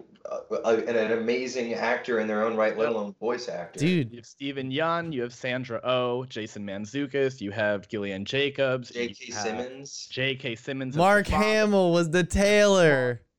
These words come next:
Speaker 1: Mm-hmm.
Speaker 2: Hamill as the tailor. Uh, John Hamm is in it. Um, s-, uh, Seth Rogen is also in it as
Speaker 3: Laura
Speaker 2: an
Speaker 3: Cohen.
Speaker 2: alien.
Speaker 3: Lauren Cohen was, uh, she was War Woman,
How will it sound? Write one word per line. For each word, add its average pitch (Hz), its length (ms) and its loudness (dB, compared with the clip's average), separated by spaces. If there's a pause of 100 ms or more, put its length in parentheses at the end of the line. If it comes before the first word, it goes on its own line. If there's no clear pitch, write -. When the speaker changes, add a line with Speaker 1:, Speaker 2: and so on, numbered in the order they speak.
(120)
Speaker 1:
Mm-hmm. 127 200 -12
Speaker 2:
Hamill 202 580 -2
as 147 280 -2
the 123 180 -8
tailor. 175 840 -2
Uh, 117 160 -4
John 131 340 -4
Hamm 170 460 -6
is 165 180 -6
in 175 140 -4
it. 175 240 -4
Um, 107 420 -4 (360)
s-, - 80 -12
uh, 113 260 -2
Seth 127 300 -6
Rogen 180 440 -2
is 160 140 -6
also 170 360 -4
in 165 120 -8
it - 20 -4
as 143 40 2
Speaker 3:
Laura 160 220 4
Speaker 2:
an 120 60 -4
Speaker 3:
Cohen. 147 480 0
Speaker 2:
alien. 110 260 -10
Speaker 3:
Lauren 139 360 0
Cohen 135 460 -2
was, 110 240 -4
uh, 104 420 0 (480)
she - 140 -6
was 127 160 0
War 123 320 0
Woman, 101 440 -4